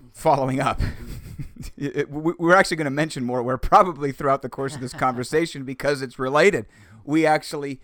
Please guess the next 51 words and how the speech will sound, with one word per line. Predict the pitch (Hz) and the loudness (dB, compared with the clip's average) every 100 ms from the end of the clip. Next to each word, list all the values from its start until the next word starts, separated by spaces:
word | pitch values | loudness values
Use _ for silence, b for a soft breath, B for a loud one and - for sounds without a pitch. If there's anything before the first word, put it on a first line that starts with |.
| _ | _
use | 127 147 202 185 | -8 -4 -4 -4
it | 123 - | -8 -10
for | 135 127 | -10 -6
that | 131 - | -6 -4
purpose. | 170 196 76 - - b b b b b b b b | -4 -4 -10 -14 -20 b b b b b b b b
But | 160 | 4
I | |
wanna | 196 226 | 6 6
back | 185 170 | 6 6
up | 180 | 0
a | 139 | -2
little | 151 175 | -2 -2
bit | 123 110 | -2 -4
and, | - 139 | -8 -10
t-, | 170 | -8
and | 135 127 | -6 -2
tell | 180 170 | 2 2
the | 135 | 0
story | - - 160 147 110 | -10 -2 0 2 -2
just | 110 139 | -6 -10
to | - | -8
kinda | 143 120 104 _ _ | -6 -6 -8 _ _
set | - - 160 - | -8 -2 -2 -2
this | 139 131 - _ _ _ _ | -8 -8 -12 _ _ _ _
topic | - - 147 147 127 - | -6 0 0 0 -2 -4
in | 117 | -8
its | 107 | -6
full | - 135 | -4 -4
context. | - 131 127 - 101 - - _ _ | -4 -6 -6 -6 -12 -12 -18 _ _
Years | 131 165 180 | 0 2 2
ago | 156 127 | 0 -4
when | 120 123 | -4 -6
I | |
first | 123 123 131 | -10 -12 -12
started, | - 107 104 117 _ b b b b | -10 -10 -12 -18 _ b b b b
quote, | - 151 127 | 0 0 0
quote, | - 156 - | 0 -2 -2
quote, | 156 151 | -4 -4
quote, | - 156 | -2 -2
quote, | 131 139 | -2 -6
I'd | 107 101 | -6 -2
quote | 175 165 | 0 0
these | 131 | -6
jobs, | 123 113 | -6 -6
quote | - 190 | -2 -4
these | 156 120 | -4 -8
jobs, | 123 107 | -8 -8
I'd | 107 | -10
get | 104 | -8
really | 143 180 151 | -2 0 0
busy. | 170 156 156 | 0 -2 -6